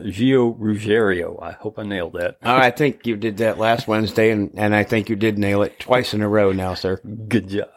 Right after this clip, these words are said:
Speaker 1: <laughs> Gage Rogers, Chase Johnson, Brittany Zamora, Cole Williams,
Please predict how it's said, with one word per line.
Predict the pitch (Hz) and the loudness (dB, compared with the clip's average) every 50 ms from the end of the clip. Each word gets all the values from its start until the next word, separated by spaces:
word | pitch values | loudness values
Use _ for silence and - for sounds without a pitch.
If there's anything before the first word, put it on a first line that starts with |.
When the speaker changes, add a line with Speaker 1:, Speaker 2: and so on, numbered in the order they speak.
| - 120 - - - - - - - - | -4 -4 -2 0 0 -2 -2 -4 -14 -20
Speaker 1:
<laughs> | - - - 104 | -20 -18 -4 0
Gage | 104 104 104 101 90 | 0 2 2 0 0
Rogers, | 95 107 110 113 113 113 123 127 123 - - _ _ | 2 2 4 2 2 0 -2 -4 -4 -6 -12 _ _
Chase | - - 104 95 95 - - | -4 0 0 0 0 -2 -8
Johnson, | - 110 - 107 104 113 107 - 117 120 120 123 - _ _ _ _ _ _ _ - | -12 -4 -2 -2 -2 -2 -2 -4 -4 -4 -4 -6 -12 _ _ _ _ _ _ _ -4
Brittany | 104 101 123 139 135 127 120 110 | 0 0 0 2 0 0 -2 -2
Zamora, | 92 107 98 104 117 123 107 90 85 90 127 127 _ _ _ _ _ _ - | 0 0 0 2 4 4 4 4 2 0 -2 -6 _ _ _ _ _ _ 0
Cole | - 107 120 120 113 | 0 2 2 2 0
Williams, | 113 117 120 123 123 127 127 127 - - | 2 2 2 2 2 0 -4 -6 -10 -14